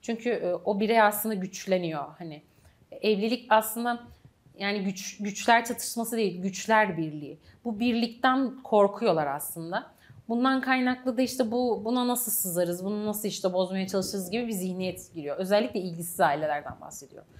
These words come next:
Normal, tabii normal aile bireyleriyle ilgili bu sıkıntılar yaşanmıyor. Ama işte ayrı aileler olabilir, anne baba fertleri ayrıdır. Bir anda, e, birleştikleri zaman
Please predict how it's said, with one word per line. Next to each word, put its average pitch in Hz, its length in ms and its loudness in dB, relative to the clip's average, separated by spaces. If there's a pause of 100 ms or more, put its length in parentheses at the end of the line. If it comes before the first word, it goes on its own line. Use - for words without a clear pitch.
(220)
Normal, 202 400 -4 (100)
tabii 170 260 -6
normal 185 400 0
aile 175 300 0
bireyleriyle 170 720 -2
ilgili 170 320 -6
bu 185 60 -10
sıkıntılar 220 520 -6
yaşanmıyor. 156 600 -8 (480)
Ama 220 180 2
işte 208 200 -2
ayrı 208 320 8
aileler 202 420 4
olabilir, 160 420 -4
anne 170 280 -2
baba 175 200 -2
fertleri 170 420 -2
ayrıdır. 165 520 -2 (340)
Bir 208 80 2
anda, 180 480 2 (640)
e, 170 300 -10
birleştikleri 208 680 4
zaman 190 440 0